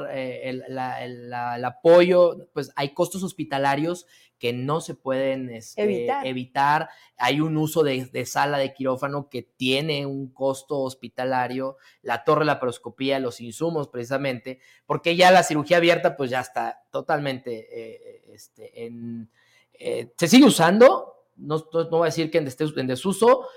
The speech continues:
Speaker 1: pero los estándares ahorita de, de, de oro en la, en las cirugías son los mínimos invasivos y la laparoscopía. ¿Por qué? Porque ya está evidencia científica, en todo el mundo se hace, incluso ya se usan hasta robots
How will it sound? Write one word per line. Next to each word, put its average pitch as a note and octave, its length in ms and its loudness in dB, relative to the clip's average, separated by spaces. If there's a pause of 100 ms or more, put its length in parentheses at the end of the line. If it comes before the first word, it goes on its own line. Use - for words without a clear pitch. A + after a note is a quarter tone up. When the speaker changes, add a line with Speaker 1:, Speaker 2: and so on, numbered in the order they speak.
(180)
Speaker 1:
pero E3+ 240 8
los E3 180 6
estándares F#3 640 6
ahorita D#3+ 420 0
de, C#3 320 -2
de, B2 540 -4
de B2+ 140 2
oro C#3+ 400 6
en B2 260 -10
la, A#2 640 -6
en A#2 100 -20
las A2+ 160 -20
cirugías A3 640 0 (220)
son D#3+ 320 -4
los E3 200 -2
mínimos F3 380 -6
invasivos E3 600 -6
y D3 40 -12
la B2+ 120 -8
laparoscopía. C3+ 800 -8 (400)
¿Por E3+ 160 2
qué? B3+ 100 8
Porque E3+ 300 -2
ya F3 140 6
está F3 520 0
evidencia D3+ 380 -2
científica, E3+ 580 -8
en B2+ 80 -8
todo F#3+ 140 -2
el D3+ 60 -6
mundo C#3 280 -6
se B2 220 -8
hace, D#3 240 0
incluso D3 280 -8
ya C3+ 140 -2
se C3+ 120 -12
usan B2 220 -10
hasta G#2+ 280 -12
robots G#2+ 480 -4